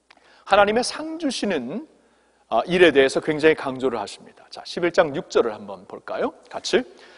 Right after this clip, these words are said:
"믿음이 없이는 하나님을 기쁘시게 하지 못하나니 하나님께 나아가는 자는 반드시 그가 계신 것과 또한 그가 자기를 찾는 자들에게 상 주시는 이심을 믿어야 할지니라." 자, 보셨나요?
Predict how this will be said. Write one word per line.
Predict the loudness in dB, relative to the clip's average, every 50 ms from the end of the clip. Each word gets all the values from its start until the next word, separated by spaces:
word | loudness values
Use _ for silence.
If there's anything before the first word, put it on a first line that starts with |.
| -20 -20 _ _ _
"믿음이 | -6 -2 0 2 2 2 4 6 6
없이는 | 6 6 4 -2 -4 -2 -2 -2 -4 -4 -6 -10 -10 -6
하나님을 | 0 4 6 6 6 4 0 -4 -4 -4
기쁘시게 | -6 -8 -8 -6 -6 -6 -6 -6 -2 4 6
하지 | 6 6 6 2 -4
못하나니 | -6 -6 -8 -8 -8 -8 -8 -8 -8 -8 -8 -8 -10 -14 -20 -20 -20 -20 -20 -20 -12 -4 0
하나님께 | 4 4 4 4 2 2 2 2
나아가는 | 4 6 6 6 6 6 6 4 4 2 0 2
자는 | 2 2 0 0 -8 -10 -12 -12
반드시 | -10 -10 -8 -8 -6 -6 -8 -8 -8 -10
그가 | -10 -8 -2 0 0 0 0
계신 | -2 -8 -8 -10 -12 -12 -12
것과 | -14 -14 -14 -14 -12 -12 -12 -12 -14 -16 -20 -20 -20 -20 -20 -20 -20 -20 -8 0
또한 | 4 6 6 6 6 2 -4
그가 | -2 2 4 4 4
자기를 | 4 2 -2 -2 0 0 0 -2 -2 -4
찾는 | -4 -8 -6 -6 -6 -6 -4
자들에게 | 0 0 0 0 0 -2 -2 -2 -4 -6 -10 -10 -10 -12 -14 -18 -20 -18
상 | -12 -8 -4 -4 -4 -4 -4
주시는 | -6 -6 -6 -6 -8 -8 -8 -8
이심을 | -8 -10 -10 -10 -8 -8 -8 -8 -10 -10 -10
믿어야 | -6 -2 -2 0 2 2 0
할지니라." | 0 -4 -8 -10 -10 -12 -14 -14 -14 -18 -20 -20 -20 -20 -20 _ _ _ _ _ _
자, | -12 -10
보셨나요? | -6 -4 -2 -2 -2 -2 -4 -10